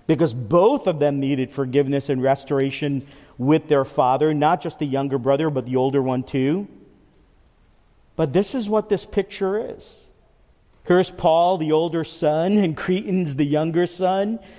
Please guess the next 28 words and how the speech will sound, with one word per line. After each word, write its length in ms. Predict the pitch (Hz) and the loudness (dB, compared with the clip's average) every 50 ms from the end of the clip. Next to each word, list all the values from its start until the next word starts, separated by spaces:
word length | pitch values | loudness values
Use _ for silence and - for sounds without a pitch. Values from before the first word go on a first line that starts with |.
| - - | -10 -4
in 180 | - 151 156 151 | -2 0 2 2
many 280 | 151 151 156 170 175 | 2 2 2 2 2
ways. 580 | 165 156 156 156 160 180 208 226 214 - - - - - _ _ _ _ _ _ _ _ _ - | 2 4 4 4 4 2 0 -2 -6 -10 -16 -20 -20 -20 _ _ _ _ _ _ _ _ _ -4
One's 420 | 131 156 180 202 220 190 147 - - | 0 2 2 4 2 0 -2 -6 -10
self-righteous 1000 | - - - - 202 185 185 190 190 - - 151 156 160 175 180 - 208 190 - 180 | -18 -18 -4 2 2 4 4 2 0 -4 -2 0 2 2 2 0 -2 -4 -4 -2 -2
in 80 | 170 | -2
their 140 | 160 156 156 | 0 -2 -2
good 260 | 156 147 160 170 156 | 0 0 0 0 0
works, 380 | 151 143 156 165 196 - - - | 2 2 4 2 2 0 -2 -4
and 120 | 165 156 | -4 0
the 120 | 151 156 156 | 0 2 2
other 180 | 170 185 190 | 4 4 2
one's 340 | 175 170 170 175 175 135 - - - - - - - _ _ _ - - | 2 2 0 0 -2 -4 -6 -12 -20 -20 -20 -20 -20 _ _ _ -8 -2
thinking, 640 | - 165 170 147 185 170 160 156 151 143 139 - - - - _ _ _ - | 0 0 0 2 2 2 2 0 0 -2 -4 -10 -18 -20 -20 _ _ _ -8
"I'm 160 | - 175 269 | -4 -4 -4
too 160 | - - 254 | -2 -2 -2
bad." 480 | 202 139 165 - 294 262 - - 110 113 - - _ _ _ _ _ _ _ _ _ _ _ _ _ _ _ _ _ _ _ _ _ _ _ _ _ _ _ - | 0 0 0 -2 -2 -4 -10 -10 -14 -16 -18 -20 _ _ _ _ _ _ _ _ _ _ _ _ _ _ _ _ _ _ _ _ _ _ _ _ _ _ _ -2
Well, 760 | 151 175 185 190 180 175 170 - - - - - - - _ _ _ _ _ _ _ _ _ _ | 0 2 2 4 2 2 0 -4 -10 -20 -20 -20 -20 -20 _ _ _ _ _ _ _ _ _ _
here's 380 | _ - - 220 247 254 220 196 | _ -2 2 2 2 2 2 2
what 120 | 214 208 | 0 0
the 80 | - 185 | 0 -2
grace 360 | 151 151 175 175 180 165 - | -2 0 0 0 0 0 -2
of 160 | 175 143 131 | -4 -4 -2
God 320 | 127 147 147 147 143 135 - - | -2 -2 0 0 -2 -4 -6 -6
continues 760 | - 147 123 - - - 170 175 180 180 180 185 175 - | -6 -6 -6 -6 -6 -4 -2 -2 0 0 0 -2 -2 -4
to 80 | - 165 | -6 -8
teach 340 | - - 135 113 - - - | -6 -6 -6 -6 -8 -10 -14
us. 380 | - - - _ _ _ _ | -18 -18 -18 _ _ _ _